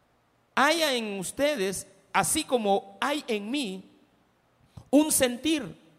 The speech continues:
que hubo también en Cristo Jesús, el cual siendo en forma de Dios, no escatimó el ser igual a Dios como cosa a que aferrarse".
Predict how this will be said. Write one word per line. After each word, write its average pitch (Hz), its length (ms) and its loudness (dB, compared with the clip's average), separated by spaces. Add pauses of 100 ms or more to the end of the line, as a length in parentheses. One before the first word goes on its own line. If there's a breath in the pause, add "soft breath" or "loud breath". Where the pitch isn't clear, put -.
(680)
que 202 200 8
hubo 285 580 4
también 233 520 0
en 220 160 2
Cristo 262 380 0
Jesús, 180 460 -4 (320 soft breath)
el 202 280 2
cual 294 340 6
siendo 277 480 2
en 175 100 -2
forma 269 420 8
de 202 140 0
Dios, 220 480 6 (300)
no 233 200 8
escatimó 269 840 4
el 202 180 2
ser 285 440 2
igual 220 360 4
a 220 80 4
Dios 269 400 4 (300 loud breath)
como 214 340 4
cosa 269 440 6 (200)
a 208 160 2
que 269 360 4
aferrarse". 214 840 2